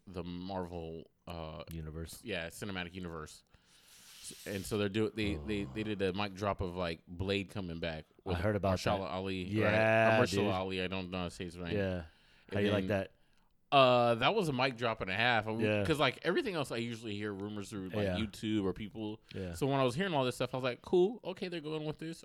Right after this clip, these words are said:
Speaker 1: Okay, so this is true. Oh, this is all the stuff they're putting out, like, ten products in, in a two-year span, right?"
Speaker 2: <sighs> Fuck,
Speaker 1: And I was like,
Speaker 2: that's
Speaker 1: "Cool."
Speaker 2: crazy.
Speaker 1: And then when they're like, "Yeah, Maher-, Mahershala Ali's like, okay, what is this?" And it's like, Blade. I was like,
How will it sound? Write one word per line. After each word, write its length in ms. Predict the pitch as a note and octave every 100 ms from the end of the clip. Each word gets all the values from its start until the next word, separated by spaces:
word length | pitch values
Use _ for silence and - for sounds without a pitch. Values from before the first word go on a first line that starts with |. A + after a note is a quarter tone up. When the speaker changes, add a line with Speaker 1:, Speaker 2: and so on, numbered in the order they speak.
| -
Speaker 1:
Okay, 340 | E3 D#3 D#3+
so 160 | D3 C3
this 180 | C3 D#3
is 160 | D#3+
true. 360 | - D#3+ D3+ F3 - - - -
Oh, 280 | G3 D3 F#2
this 160 | B2
is 180 | A#2 G2+ -
all 200 | C3 C#3
the 100 | A#2
stuff 260 | - B2
they're 120 | - B2+
putting 200 | E3 C3
out, 120 | B2
like, 240 | G2+ F2+ _ - _ _ _
ten 500 | - D3 B2 A#2+ A#2 _ _ _ _ _ _
products 520 | - C3 B2 A#2+ - -
in, 260 | A#2+ G#2 F#2+
in 100 | A2
a 60 | G#2
two-year 320 | - B2 G#2
span, 440 | - C#3+ C#3 G2+ F#2+
right?" 220 | G2 A2+ A#2 - -
Speaker 2:
<sighs> 200 | _ _
Fuck, 80 | F#2
Speaker 1:
And 80 | C#3
I 40 |
was 60 | A#2+
like, 120 | A2+
Speaker 2:
that's 80 | -
Speaker 1:
"Cool." 260 | A3 G3 D3
Speaker 2:
crazy. 140 | -
Speaker 1:
And 100 | B2+
then 160 | B2 B2
when 120 | B2
they're 80 | A#2
like, 300 | G2+ C#2+ F#2+
"Yeah, 200 | F2+ G2
Maher-, 320 | G#2 A2+ A2+ -
Mahershala 280 | A2+ G#2+ G#2+
Ali's 220 | G#2+ A2 G#2
like, 100 | G#2+
okay, 280 | - C3+
what 120 | C3 B2
is 60 |
this?" 200 | C3 B2+
And 80 | G#2+
it's 140 | G2 F#2+
like, 160 | E2+ _ _ - -
Blade. 420 | - G2 G#2 G2
I 40 | F#2
was 100 | F#2+
like, 240 | F2+ E2+